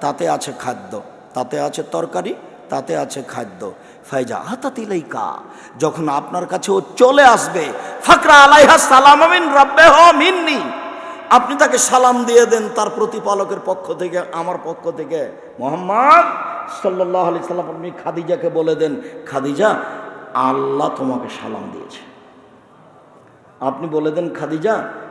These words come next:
জিব্রাইল তোমাকে সালাম দিয়েছে।" "ও বাশশারহা বিবাইতিন ফিল জান্নাহ।" জান্নাত একটা ঘরের কথা বলে দেন, মিন সাকাবিন, হীরা মুক্তা মাণিক্য দ্বারা তৈরি করা হয়েছে,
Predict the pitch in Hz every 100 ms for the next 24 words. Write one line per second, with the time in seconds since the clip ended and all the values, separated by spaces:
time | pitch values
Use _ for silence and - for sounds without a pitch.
0 | - - 135 160 160 170 180 175 175 151
1 | 143 - 123 123 110 98 80 - - -
2 | _ _ _ _ _ _ _ _ _ _
3 | 147 127 - - - 254 180 170 202 -
4 | 196 175 151 151 156 147 127 95 - -
5 | - 101 139 151 147 151 - 147 110 139
6 | 143 143 147 143 135 139 131 131 131 -
7 | 135 135 127 117 - - 98 131 165 170
8 | - - 170 139 160 - 160 165 185 -
9 | 156 180 170 185 190 147 185 156 180